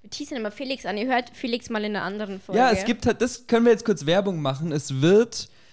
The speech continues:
Speaker 2: höchstwahrscheinlich in den Semesterferien, ähm, zwei Sonderfolgen geben, die ich mit Felix aufgenommen habe. Ist ein Freund von uns, wo es um, äh, Wut im Rahmen von Filmen geht.
Speaker 1: Ja, weil die zwei
Speaker 2: Ähm,
Speaker 1: sind so richtige Filmnerds.
Speaker 2: Genau. Und, äh,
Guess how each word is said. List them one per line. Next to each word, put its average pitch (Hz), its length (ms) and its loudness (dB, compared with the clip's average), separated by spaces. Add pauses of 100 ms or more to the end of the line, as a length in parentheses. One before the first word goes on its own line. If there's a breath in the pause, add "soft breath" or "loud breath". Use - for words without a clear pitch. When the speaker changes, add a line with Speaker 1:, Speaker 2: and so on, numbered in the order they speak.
(140)
Speaker 2:
höchstwahrscheinlich 180 760 0
in 175 80 -4
den 170 120 -2
Semesterferien, 156 1200 -2
ähm, 151 440 0
zwei 156 280 0
Sonderfolgen 139 800 0
geben, 127 340 -4
die 147 140 -6
ich 143 120 -8
mit 139 120 -4
Felix 165 360 -4
aufgenommen 120 520 -2
habe. 127 220 -2
Ist 135 100 -4
ein 127 120 -6
Freund 151 260 -2
von 135 140 -2
uns, 135 320 -2 (420 loud breath)
wo 139 120 0
es 147 160 -4
um, 143 560 0 (360)
äh, 135 420 0
Wut 175 520 -4
im 165 140 -2
Rahmen 156 320 0
von 156 200 -2
Filmen 175 460 -2
geht. 117 300 -6 (380)
Speaker 1:
Ja, 220 100 -10
weil 226 140 0
die 240 60 -6
zwei 240 140 4
Speaker 2:
Ähm, 240 80 0
Speaker 1:
sind 247 100 -6
so 226 60 -6
richtige 233 320 -8
Filmnerds. 208 840 -2
Speaker 2:
Genau. 143 500 4 (200)
Und, 151 440 -4
äh, 131 500 0